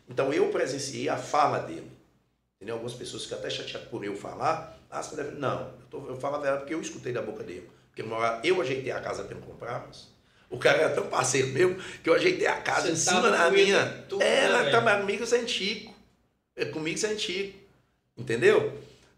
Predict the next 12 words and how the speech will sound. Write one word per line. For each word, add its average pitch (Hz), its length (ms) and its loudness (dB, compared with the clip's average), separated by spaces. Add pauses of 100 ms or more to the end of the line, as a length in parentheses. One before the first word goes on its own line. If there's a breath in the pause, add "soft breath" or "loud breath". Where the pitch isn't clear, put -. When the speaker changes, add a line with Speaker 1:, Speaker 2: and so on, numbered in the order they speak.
Speaker 1:
É, 139 420 4
aí 165 200 0
o 165 40 -4
que 196 100 2
que 190 60 -2
acontece? 156 680 -4 (760)
Aí 156 180 2
falaram, 151 680 0
falaram 139 400 -2
com 131 100 -10
o 131 80 -10
cara, 160 480 -2